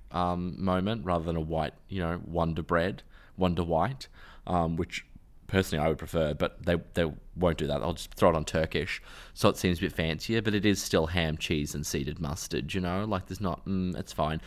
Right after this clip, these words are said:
And everyone seems thrilled. Side salad, you're good to go. You know what I mean? It's, it's not that hard. Anywho, so that to me is what's happening in quarantine. They feel like these poor people are trapped,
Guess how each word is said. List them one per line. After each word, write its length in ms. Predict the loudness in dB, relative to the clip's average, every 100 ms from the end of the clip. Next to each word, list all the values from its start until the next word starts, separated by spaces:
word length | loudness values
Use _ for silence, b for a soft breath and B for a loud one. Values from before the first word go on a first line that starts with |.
| B B
And 140 | 4 4
everyone 240 | 4 2
seems 180 | -2 -6
thrilled. 480 | 2 4 4 -2 -12 -16
Side 380 | 4 8 8 8
salad, 480 | 6 8 8 4 0 -14 -6
you're 120 | 0
good 140 | 2 2
to 40 |
go. 320 | 2 2 2 -2 -6
You 100 | 0
know 80 | 2
what 60 |
I 160 | 4 2
mean? 220 | 0 -6 B B B B
It's, 540 | -6 -6 -8 -8 -10 -8 -2
it's 180 | 0 2
not 140 | 4
that 140 | 2
hard. 360 | 6 4 4 0 -10 -20 -20 -20 -10 -10 -2
Anywho, 400 | 0 2 2 0 B B B B
so 260 | 4 6 6 -6
that 400 | -8 6 6 6 0
to 100 | 0
me 120 | 2
is 120 | 2
what's 160 | 0 0
happening 340 | -2 0 -2
in 80 | -4
quarantine. 720 | -2 -2 -2 -4 -4 -6 -10 B B 0
They 140 | 0
feel 360 | 0 2 2 4
like 320 | 4 4 2
these 140 | -4 2
poor 140 | 2
people 200 | 4 2
are 40 |
trapped, 680 | 2 -2 2 2 2 -2 -12